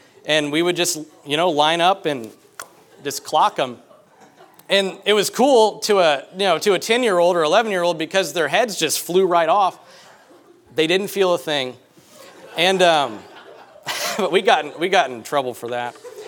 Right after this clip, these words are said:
We got, um, yeah, we, we did some things we shouldn't have done. But, uh, that, you know, as, as stupid as that is, it, it was a, it was an association. I wouldn't have thought about doing that had I not had a friend.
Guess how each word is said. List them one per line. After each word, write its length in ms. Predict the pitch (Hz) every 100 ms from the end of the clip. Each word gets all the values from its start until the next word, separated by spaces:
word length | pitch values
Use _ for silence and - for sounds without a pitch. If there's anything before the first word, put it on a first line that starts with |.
| - - -
We 60 |
got, 280 | 147 143 -
um, 460 | 135 135 123 110 101 - -
yeah, 180 | 147 139
we, 180 | 156 180
we 120 | 165
did 140 | 190
some 160 | 190 180
things 240 | 180 170
we 80 | 151
shouldn't 220 | - 156
have 80 | 127
done. 300 | 131 135 131 - _ - _ -
But, 260 | 185 202
uh, 380 | 190 165 143 139 - -
that, 380 | 208 185 185 - _ 175 -
you 80 | 202
know, 160 | 220
as, 220 | 196 180 -
as 140 | 175
stupid 360 | - 240 247 208
as 120 | 170
that 180 | 190 180
is, 340 | 202 165 160
it, 220 | - 196 - _
it 100 | 190
was 160 | 240 208
a, 180 | 175
it 60 | 185
was 140 | 214
an 80 | 208
association. 800 | 185 208 202 196 165 202 208 175
I 100 | 175
wouldn't 260 | 190 196 180
have 100 | 135
thought 280 | 170 202
about 260 | 190 156 120
doing 220 | 151 139
that 200 | 139 139
had 180 | 135 143
I 100 | 135
not 220 | 131 143
had 120 | 139
a 60 | 127
friend. 440 | - 160 - 139